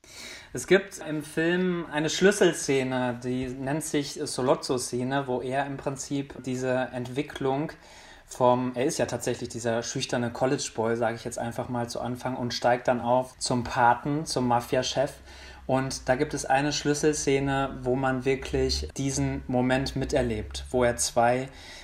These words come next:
Gegenspieler eiskalt um die Ecke bringt und quasi in dem Moment sich verwandelt zum eiskalten Killer und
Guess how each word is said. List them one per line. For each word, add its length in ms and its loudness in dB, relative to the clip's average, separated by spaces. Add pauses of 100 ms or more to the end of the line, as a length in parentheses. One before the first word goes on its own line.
(140)
Gegenspieler 800 4
eiskalt 960 2
um 160 -6
die 100 -2
Ecke 220 -2
bringt 580 -2
und 540 -2
quasi 560 2
in 160 -2
dem 180 6
Moment 640 2
sich 220 -2
verwandelt 880 2 (180)
zum 560 0 (160)
eiskalten 680 -2
Killer 560 0
und 400 -4